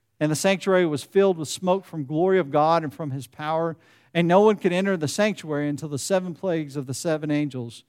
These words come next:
were finished." And this is talking about the complete and total destruction of the Roman Empire. In chapter sixteen, there's the seven bowls of God's wrath. So you now have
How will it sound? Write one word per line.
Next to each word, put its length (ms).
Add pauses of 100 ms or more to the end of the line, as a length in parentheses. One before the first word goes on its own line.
(480)
were 160
finished." 540
And 100
this 200
is 120
talking 460
about 420 (320)
the 100
complete 500
and 120
total 340
destruction 800 (420)
of 160
the 100
Roman 320
Empire. 520 (200)
In 120
chapter 360
sixteen, 600
there's 200
the 100
seven 400
bowls 540 (460)
of 180
God's 380
wrath. 320
So 140
you 120
now 200
have 340